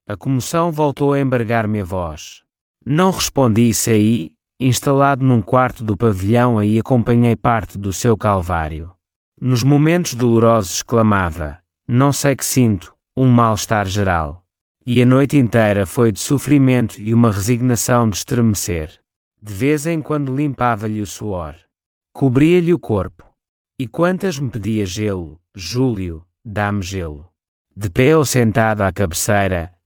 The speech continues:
a minha vigília incomodava-o, "Deita-te." Era a preocupação. Via-me sem descanso. Eu conhecia o Pai Américo. Foram anos de companhia diária.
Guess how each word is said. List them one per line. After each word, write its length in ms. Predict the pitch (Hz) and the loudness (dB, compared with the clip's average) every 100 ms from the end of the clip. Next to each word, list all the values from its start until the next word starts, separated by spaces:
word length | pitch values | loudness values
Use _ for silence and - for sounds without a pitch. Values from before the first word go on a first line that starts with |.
| - | -6
a 100 | 98 | 0
minha 220 | 107 104 | 4 4
vigília 840 | 95 104 92 113 135 110 82 78 _ _ - | 2 0 2 2 2 2 -4 -6 _ _ 2
incomodava-o, 1040 | 127 113 123 113 101 101 87 90 82 78 - | 2 4 4 4 4 0 0 -4 -4 -10 -12
"Deita-te." 680 | 92 101 98 92 85 - - _ _ _ - | -2 0 0 -2 -6 -8 -20 _ _ _ -8
Era 240 | 110 117 | -4 -2
a 60 | 113 | -2
preocupação. 920 | 120 120 95 - 104 - 90 78 78 _ _ _ _ - | -2 -2 -4 -6 -6 -6 -8 -10 -14 _ _ _ _ -12
Via-me 440 | 101 113 147 131 | -2 2 2 2
sem 240 | - 143 | 0 0
descanso. 720 | 117 - 110 90 71 - - _ _ _ _ _ 139 | 0 -4 -4 -4 -6 -12 -16 _ _ _ _ _ -2
Eu 160 | 151 | -2
conhecia 540 | - 165 139 - 143 127 | -2 -2 -2 0 0 0
o 40 | |
Pai 320 | - 120 113 | 0 -2 0
Américo. 640 | 110 104 92 87 80 - _ _ _ _ _ | -2 -2 -4 -8 -14 -20 _ _ _ _ _
Foram 440 | - 135 127 123 | -6 2 2 4
anos 300 | 123 131 120 | 2 0 -2
de 80 | - | -6
companhia 600 | - 127 123 123 127 139 | -2 -2 0 0 2 0
diária. 680 | 123 117 98 90 78 71 71 | 0 -2 -2 -6 -10 -12 -16